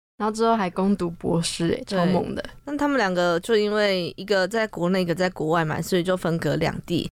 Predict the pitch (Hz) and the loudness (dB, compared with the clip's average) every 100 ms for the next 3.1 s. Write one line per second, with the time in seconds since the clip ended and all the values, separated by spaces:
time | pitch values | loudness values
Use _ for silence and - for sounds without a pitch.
0 | _ 196 202 247 240 202 196 208 196 185 | _ -4 0 2 2 -2 0 0 2 0
1 | 185 196 185 190 175 156 135 117 - _ | 0 -2 2 2 2 0 -2 -2 -4 _
2 | - 185 196 208 196 170 - 208 - 160 | -2 0 2 2 2 2 0 -2 2 2
3 | 110 | 2